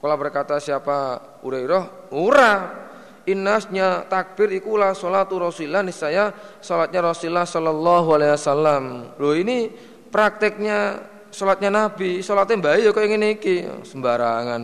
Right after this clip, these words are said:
itu. Mangkul danda itu. Hasan Qutaibah ibnu Sa'id, hasan Ya'qub, yakni menghendaki siapa Qutaibah? Ya'qub ibnu Abdurrahman.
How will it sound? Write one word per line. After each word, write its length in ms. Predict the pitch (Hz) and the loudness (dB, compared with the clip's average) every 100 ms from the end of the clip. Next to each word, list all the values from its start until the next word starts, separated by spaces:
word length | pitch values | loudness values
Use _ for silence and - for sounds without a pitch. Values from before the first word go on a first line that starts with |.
| 113 | -8
itu. 140 | 107 101 - - - _ _ | -10 -14 -20 -20 -20 _ _
Mangkul 400 | 143 160 170 170 | 0 0 0 -2
danda 480 | 147 170 147 131 107 | 2 0 0 -6 -8
itu. 80 | 104 104 107 - _ - - - _ | -12 -16 -20 -20 _ -20 -20 -20 _
Hasan 320 | 143 170 175 | -2 0 0
Qutaibah 320 | 170 175 170 | 2 0 2
ibnu 240 | 180 175 | 0 -2
Sa'id, 240 | 170 170 170 | -2 -2 -2
hasan 320 | 175 170 170 | -2 -2 0
Ya'qub, 640 | 175 175 165 156 185 - - | 0 2 0 -2 -4 -6 -4
yakni 320 | 160 156 175 | 0 0 0
menghendaki 400 | 190 165 156 165 | -4 -2 -4 -4
siapa 400 | 160 165 156 165 160 | -6 -2 -2 0 -2
Qutaibah? 480 | 156 156 147 170 208 - - - | -2 -4 -2 0 0 -2 -16 -20
Ya'qub 560 | - 165 151 - 190 190 | -2 0 0 0 -2 -2
ibnu 240 | 165 156 | -6 -2
Abdurrahman. 640 | 165 160 147 147 147 156 | -2 -2 -2 -2 -2 -2